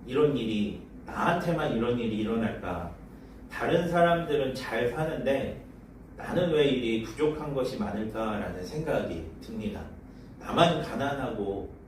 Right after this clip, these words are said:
나만 불행하다는 생각이, 그런 마음들이 우리의 마음을 이렇게 잡을 때가,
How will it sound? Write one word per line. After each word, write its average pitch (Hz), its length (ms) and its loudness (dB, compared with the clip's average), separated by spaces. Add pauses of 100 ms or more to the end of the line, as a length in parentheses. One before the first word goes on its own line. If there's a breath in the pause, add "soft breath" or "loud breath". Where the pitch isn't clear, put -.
(100)
나만 147 460 0
불행하다는 123 720 -2
생각이, 123 720 -4 (400 loud breath)
그런 131 240 0
마음들이 110 680 -2
우리의 110 280 -2
마음을 87 480 -4
이렇게 80 400 -8 (360 loud breath)
잡을 113 460 -2
때가, - 220 -8